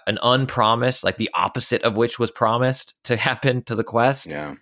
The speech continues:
Speaker 1: Just, I, I'm in love with that headset. It, it's, it continues to deliver above and beyond.
Speaker 2: Well,
Speaker 1: I'm very
Speaker 2: Christian, now
Speaker 1: impressed.
Speaker 2: you've gotta get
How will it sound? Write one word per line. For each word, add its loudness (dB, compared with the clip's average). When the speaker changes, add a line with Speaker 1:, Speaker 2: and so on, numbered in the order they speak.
Speaker 1:
Just, 0
I, 4
I'm 2
in 2
love 2
with -4
that 2
headset. -2
It, 0
it's, -2
it 0
continues 0
to -8
deliver 2
above 0
and -6
beyond. -4
Speaker 2:
Well, -12
Speaker 1:
I'm -2
very 2
Speaker 2:
Christian, 2
now 4
Speaker 1:
impressed. 0
Speaker 2:
you've 0
gotta 2
get 0